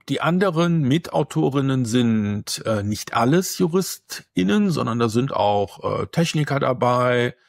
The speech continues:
ähm, soweit ich das gesehen habe. Also nicht nur aus dem juristischen Beritt. Und ich sag's schon mal vorweg,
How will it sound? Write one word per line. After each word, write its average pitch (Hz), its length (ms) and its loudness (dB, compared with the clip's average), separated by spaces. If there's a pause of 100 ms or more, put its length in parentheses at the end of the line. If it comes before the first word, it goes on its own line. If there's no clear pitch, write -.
(360)
ähm, 104 1040 -4
soweit 98 300 -4
ich - 80 -10
das - 160 -10
gesehen 101 420 -4
habe. 101 240 -2
Also 104 160 -6
nicht 110 380 -2
nur 127 840 0
aus 120 240 0
dem 120 260 -4
juristischen 113 680 -2
Beritt. 117 440 -2 (720)
Und 139 140 -2
ich 117 100 -4
sag's 143 220 -2
schon 147 160 -2
mal 139 100 2
vorweg, 131 600 -2